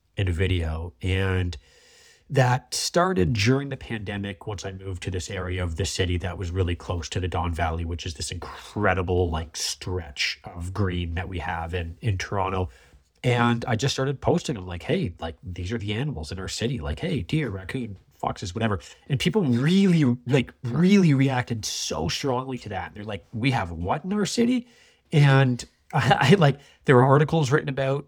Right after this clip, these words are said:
what I was, what I was doing. And, and sometimes the articles, you know, could be somebody like, "Hey, like, like, you've seen deer?" I'm like, "Yeah."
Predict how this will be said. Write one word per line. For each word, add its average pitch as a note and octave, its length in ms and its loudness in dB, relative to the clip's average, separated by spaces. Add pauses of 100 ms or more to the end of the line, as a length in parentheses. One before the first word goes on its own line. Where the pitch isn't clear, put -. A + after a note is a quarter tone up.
(140)
what B2 260 0
I A2 100 4
was, G2+ 280 -2
what B2 140 0
I A2 60 4
was G2 160 0
doing. D3 360 4
And, G#2+ 240 -4
and A#2 140 -6
sometimes B2+ 400 0
the A2+ 80 0
articles, G2+ 480 -2 (100)
you A2+ 100 -20
know, F#2 200 -20
could F2+ 140 -12
be - 40 -16
somebody G2 240 -12
like, G2+ 140 -8
"Hey, A3 240 4
like, F2+ 260 -4 (1040)
like, - 160 -8
you've A#2 120 -2
seen A2+ 200 -4
deer?" G2+ 380 -2
I'm A2+ 80 -14
like, - 80 -20 (240)
"Yeah." D#3+ 240 2